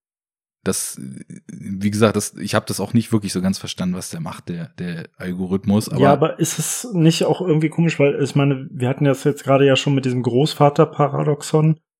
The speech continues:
Speaker 2: ähm, das legt der Film doch irgendwie auch so mal so, mal so aus, oder? Also irgendwie, weil einerseits wird doch etabliert, dass es jetzt nicht wie bei, ähm, wie bei, äh, äh,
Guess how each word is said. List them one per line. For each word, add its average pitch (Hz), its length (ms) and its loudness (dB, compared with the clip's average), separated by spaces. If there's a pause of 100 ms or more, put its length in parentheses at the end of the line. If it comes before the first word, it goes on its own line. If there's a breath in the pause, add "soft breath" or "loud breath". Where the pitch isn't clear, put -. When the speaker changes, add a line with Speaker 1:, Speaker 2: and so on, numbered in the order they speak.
(420)
Speaker 2:
ähm, 127 480 2 (840)
das - 460 -2
legt 147 420 4
der - 80 8
Film 180 360 6
doch 160 160 6
irgendwie 160 420 6
auch 160 220 2
so 143 260 4
mal 139 400 4
so, 143 240 4
mal 156 300 6
so 160 280 4
aus, 104 360 -2
oder? 175 420 0
Also 127 320 2
irgendwie, 139 420 2
weil 131 140 10
einerseits 151 560 6
wird 151 160 6
doch 143 100 4
etabliert, 139 640 4
dass 143 160 4
es 131 140 -2
jetzt 139 220 2
nicht 160 300 6
wie 135 140 2
bei, 120 640 4
ähm, 113 600 -2 (680)
wie 120 160 0
bei, 120 320 4
äh, 107 1600 0
äh, 101 40 -10